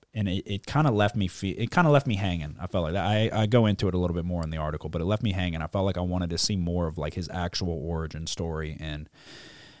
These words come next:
but I guess, I mean, that's their take on it. So it was a good movie. I saw it. Uh, Joaquin Phoenix did a very good job acting. Um, but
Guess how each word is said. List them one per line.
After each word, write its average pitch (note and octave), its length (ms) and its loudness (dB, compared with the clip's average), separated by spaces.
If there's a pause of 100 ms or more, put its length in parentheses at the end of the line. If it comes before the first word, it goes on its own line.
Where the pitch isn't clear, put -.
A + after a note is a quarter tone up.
(160)
but C3+ 120 6
I B2+ 60 8
guess, C3 340 6
I A2+ 100 0
mean, A2 300 4 (160)
that's A2+ 260 2
their G#2+ 180 4
take F#2+ 340 0
on E2+ 180 -2
it. D#2+ 160 -6
So E2+ 240 -2
it C#3 80 2
was D3+ 140 8
a C3+ 40 4
good B2 140 6
movie. F#2+ 340 2
I F#2+ 100 2
saw E2+ 320 4
it. C#2+ 120 -2 (180)
Uh, F2 160 -2
Joaquin F#2+ 440 0
Phoenix F#2 340 -2
did F2 120 -2
a E2 40 -2
very E2+ 200 0
good D#2+ 160 -4
job E2+ 500 0
acting. F#2 680 -2
Um, E2+ 600 -2 (600)
but F#2+ 380 4